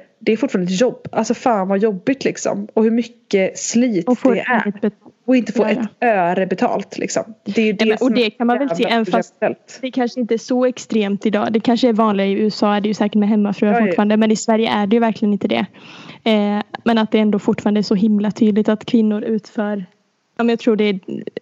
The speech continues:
Speaker 2: dubbelt så mycket obetalt som
Speaker 1: Ja.
Speaker 2: betalt arbete medan män utför hälften så mycket eller vad det är.
Speaker 1: Precis.
Speaker 2: Så det är ju fortfarande, det ligger ju kvar liksom.
Speaker 1: Mm.
Speaker 2: Ja.
Speaker 1: Ja, det var bara det jag skulle säga.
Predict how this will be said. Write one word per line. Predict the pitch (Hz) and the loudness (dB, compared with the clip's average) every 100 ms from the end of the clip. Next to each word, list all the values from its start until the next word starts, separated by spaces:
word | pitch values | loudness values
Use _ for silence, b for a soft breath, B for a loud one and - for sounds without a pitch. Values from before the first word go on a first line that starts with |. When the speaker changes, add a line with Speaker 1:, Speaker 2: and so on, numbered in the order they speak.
| - | -6
Speaker 2:
dubbelt | 220 233 190 - 233 | 0 2 2 0 0
så | - | 2
mycket | 233 214 | 2 2
obetalt | 202 208 202 - 208 202 - | 0 0 0 0 0 -2 -2
som | 214 | 0
Speaker 1:
Ja. | 220 | 2
Speaker 2:
betalt | 220 233 226 220 | 2 2 2 2
arbete | 214 220 - | 2 0 -2
medan | 208 202 202 | 0 2 2
män | 196 196 196 269 | 2 0 0 2
utför | 202 - | 0 2
hälften | 190 196 190 - 220 | 2 2 0 0 0
så | 220 | 2
mycket | 208 - | 0 0
eller | 208 | -2
vad | 214 | 0
det | 208 | -2
är. | 202 B B B _ - | -4 B B B _ -2
Speaker 1:
Precis. | 240 220 196 - | 0 2 0 2
Speaker 2:
Så | 240 | 2
det | |
är | 226 | 2
ju | 220 | 0
fortfarande, | 233 - 220 214 | -4 -4 0 2
det | 214 | 2
ligger | 220 214 190 | 2 2 2
ju | 214 | 0
kvar | 208 220 214 226 | 0 0 0 0
liksom. | 226 - 240 - _ - | -4 -2 -4 -6 _ -8
Speaker 1:
Mm. | 214 214 208 208 - - - 254 | -4 -4 -6 -8 -16 -20 -6 -2
Speaker 2:
Ja. | 226 - _ - B B B B B | -2 -4 _ -20 B B B B B
Speaker 1:
Ja, | - 240 - _ _ _ | -2 -2 -6 _ _ _
det | 240 | 0
var | 220 | 2
bara | 190 | 2
det | 180 | 0
jag | 202 | -2
skulle | 202 | -2
säga. | 202 | -2